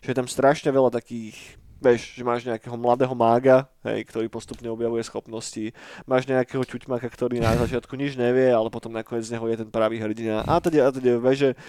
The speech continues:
že jednoducho fungujú tie veci a sú nadčasové a o tom je dobrý storytelling. Ne-, ten dobrý storytelling nemusí byť za každú cenu prudko originálny,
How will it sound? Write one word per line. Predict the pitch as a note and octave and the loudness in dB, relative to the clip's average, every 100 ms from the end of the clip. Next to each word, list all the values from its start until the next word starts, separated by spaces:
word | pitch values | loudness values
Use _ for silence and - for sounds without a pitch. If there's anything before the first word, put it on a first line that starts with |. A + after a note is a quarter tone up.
| - | -14
že | - C#3 | 0 2
jednoducho | C#3+ D#3 D#3 | 2 0 -8
fungujú | - F3 G3 A3 A3 F#3 | -6 -4 -4 -2 -4 -2
tie | C#3+ | 0
veci | A2+ A#2+ D#3 D#3 | 0 0 0 2
a | G2+ | 2
sú | - C3 | 0 -4
nadčasové | G2+ - B2+ B2+ B2 A#2+ | -6 -6 -8 -4 0 2
a | G#2 F#2 F#2+ G#2+ | 4 2 0 -2
o | - | -6
tom | - A2 | -10 -8
je | G#2 | -8
dobrý | G#2 A#2 | -8 -12
storytelling. | - G#2 A2 G2+ G2+ - - | -14 -14 -10 -10 -12 -16 -12
Ne-, | - G#2 | -8 -6
ten | C3 D3+ | -2 2
dobrý | D3 E3+ | 2 2
storytelling | F3 A#2 B2 C3+ B2+ B2 | -2 -2 -2 -2 -4 -4
nemusí | A#2+ B2 C3+ B2 | -4 -4 -6 -8
byť | A#2+ | -4
za | A2 | -4
každú | G#2 A#2+ A#2+ A#2+ | -2 -6 -8 -6
cenu | A#2 A#2+ A#2+ - - - - | -4 -2 -6 -10 -20 -14 -8
prudko | C3 C#3 - D3 C#3+ | -6 -6 -2 2 4
originálny, | C3 C3+ C#3 C3+ C3 C3 C3+ | 2 -2 0 2 2 -2 -4